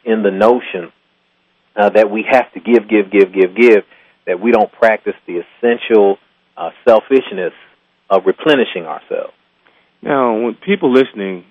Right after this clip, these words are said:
Speaker 2: you know, how, how do you learn to receive? You know, is it just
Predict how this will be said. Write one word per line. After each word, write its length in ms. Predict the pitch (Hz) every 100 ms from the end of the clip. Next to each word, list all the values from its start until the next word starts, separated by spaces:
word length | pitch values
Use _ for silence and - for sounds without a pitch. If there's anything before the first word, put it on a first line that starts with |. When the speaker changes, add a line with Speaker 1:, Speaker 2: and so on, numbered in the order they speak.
| _
Speaker 2:
you 80 | 120
know, 260 | 107 95 87
how, 380 | - 185 202 -
how 460 | - - 214 202 147
do 80 |
you 640 | 131 123 123 120 113 101 90 _ _ _ _ _ _ _
learn 340 | 117 135 135 117 -
to 60 |
receive? 680 | 113 101 - - 131 90 82 _ _ _ _ _ _ _ _ -
You 60 |
know, 120 | 127
is 160 | 120 139
it 120 | 160 156
just 260 | 143 120